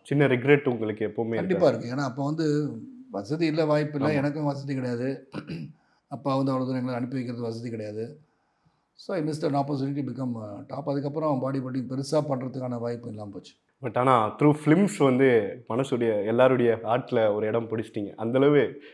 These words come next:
Speaker 1: ரொம்ப,
Speaker 2: Yeah,
Speaker 1: ரொம்ப
Speaker 2: definitely. அந்த ஆடியன்ஸுக்கு வந்து இன்னைக்கும் அவங்க தான் என்னை வாழ வச்சிட்டு இருக்காங்க. அதுக்கு நான் இன்னைக்குமே மறக்க முடியாத ஒரு நன்றியை சொல்லிட்டே இருக்கணும்.
Speaker 1: நிச்சயமா சார். So நெக்ஸ்ட் வந்து இன்சல்ட்ஸ்.
Speaker 2: இன்சல்ட்ஸ் அப்படின்னா பல இடங்கள்ல வந்து அவமானப்பட தானே செய்வோம் வாழ்க்கையில.
Speaker 1: நிச்சயமா.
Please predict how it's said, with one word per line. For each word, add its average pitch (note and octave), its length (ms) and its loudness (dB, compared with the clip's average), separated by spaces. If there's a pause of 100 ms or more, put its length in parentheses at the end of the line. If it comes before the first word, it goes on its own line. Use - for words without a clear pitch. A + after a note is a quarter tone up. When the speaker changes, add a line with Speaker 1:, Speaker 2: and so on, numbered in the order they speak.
(100)
Speaker 1:
ரொம்ப, C#3+ 240 4
Speaker 2:
Yeah, D#3+ 40 10
Speaker 1:
ரொம்ப D3 260 6
Speaker 2:
definitely. B2 440 0
அந்த A2+ 240 -4
ஆடியன்ஸுக்கு A#2+ 300 -2
வந்து B2+ 200 -4
இன்னைக்கும் B2+ 260 -2
அவங்க A#2+ 260 -2
தான் B2 160 -4
என்னை A2 160 -6
வாழ A2+ 240 -4
வச்சிட்டு G#2+ 180 -14
இருக்காங்க. G#2 360 -10
அதுக்கு G#2 260 -12
நான் G2+ 120 -10
இன்னைக்குமே A2 440 -10
மறக்க G#2 280 -12
முடியாத G#2+ 400 -10
ஒரு F2+ 200 -16
நன்றியை G#2 280 -14 (100)
சொல்லிட்டே G2+ 160 -16
இருக்கணும். - 480 -14
Speaker 1:
நிச்சயமா G2+ 300 -8
சார். - 200 -20 (280)
So A#2+ 100 2
நெக்ஸ்ட் C#3 220 4
வந்து B2+ 500 4
இன்சல்ட்ஸ். E3 520 4 (380)
Speaker 2:
இன்சல்ட்ஸ் A3 400 0
அப்படின்னா G#3 420 2
பல D#3+ 240 2
இடங்கள்ல G3 600 0
வந்து E3 260 2
அவமானப்பட C#3 460 2
தானே D3 160 0
செய்வோம் A2+ 340 -10
வாழ்க்கையில. A2 400 -10 (140)
Speaker 1:
நிச்சயமா. G2 340 -14